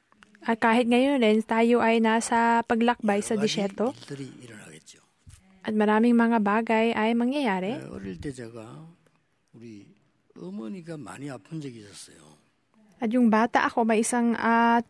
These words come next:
Speaker 1: oras na ang, ang nanay ko'y napakamasakit,
Speaker 2: 그때
Speaker 1: may
Speaker 2: 제가,
Speaker 1: sakit.
Speaker 2: 어, 이런 기도를 했습니다.
Speaker 1: At sa oras na yun, ito yung panalangin ko.
Speaker 2: 어린 동생이 있으니까 살려달라고.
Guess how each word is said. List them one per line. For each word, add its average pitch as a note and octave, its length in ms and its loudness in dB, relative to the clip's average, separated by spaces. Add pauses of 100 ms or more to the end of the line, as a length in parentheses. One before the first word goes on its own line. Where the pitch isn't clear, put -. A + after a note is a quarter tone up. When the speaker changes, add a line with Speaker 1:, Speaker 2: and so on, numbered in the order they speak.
Speaker 1:
oras A#3+ 400 2
na A3 320 -2
ang, A3+ 240 0
ang A#3 160 2
nanay A#3+ 320 4
ko'y A#3+ 240 2
napakamasakit, G#3+ 800 0
Speaker 2:
그때 A#3 60 -4
Speaker 1:
may G#3+ 100 2
Speaker 2:
제가, G#3 140 -4
Speaker 1:
sakit. B3 200 -4 (600)
Speaker 2:
어, - 40 -20 (1080)
이런 G3+ 340 -4
기도를 C3+ 300 -12
했습니다. - 340 -20 (640)
Speaker 1:
At A#3 160 -4
sa - 80 -2
oras A3+ 320 0
na D4 80 -4
yun, G#3+ 240 2
ito A3+ 240 -2
yung A3+ 160 2
panalangin G3+ 560 0
ko. C4 320 -4
Speaker 2:
어린 G#3 320 -8
동생이 B2 400 -12
있으니까 A2+ 420 -18 (960)
살려달라고. A2 640 -16